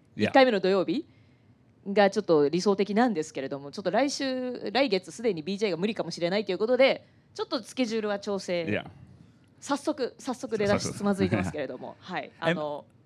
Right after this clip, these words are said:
Speaker 1: Em-、Yeah.
Speaker 2: まあまあ、あの、定期的にやりますのでね、これからも来ていただけたら嬉しいなと思って、はい、ご報告させていただきました。はい、ありがとうございます。
Speaker 1: Question,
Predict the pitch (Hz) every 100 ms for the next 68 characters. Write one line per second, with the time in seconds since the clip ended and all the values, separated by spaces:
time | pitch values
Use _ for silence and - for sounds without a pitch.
0 | - - 104 - _ _ _ _ _ 208
1 | 196 185 160 180 170 165 123 214 208 233
2 | 226 208 226 240 233 170 151 143 180 202
3 | 156 147 156 135 - - 147 139 147 143
4 | 143 - - 143 147 147 135 202 147 135
5 | - - - - 120 117 - - 127 127
6 | 127 147 - 214 214 269 277 - - _
7 | - - _ - - _ - 143 175 180
8 | 185 185 185 202 220 - 254 262 262 262
9 | 247 - - - - - - - - -
10 | - - - - - - - 208 202 -
11 | - 131 123 160